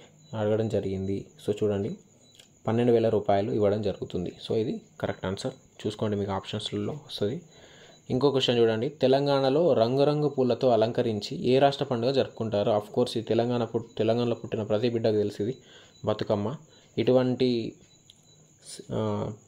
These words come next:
డైరెక్ట్ క్వశ్చన్, చాలా చాలా ఈజీ క్వశ్చన్స్ అడుగుతున్నారు జేఎల్కి సంబంధించి జీఎస్లో.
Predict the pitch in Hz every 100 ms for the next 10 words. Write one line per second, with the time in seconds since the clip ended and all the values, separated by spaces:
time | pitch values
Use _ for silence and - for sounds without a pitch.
0 | - 110 120 139 135 123 117 113 110 117
1 | 113 113 117 107 123 131 127 127 123 113
2 | 113 107 113 107 117 143 110 110 110 -
3 | 107 104 104 104 104 107 101 110 131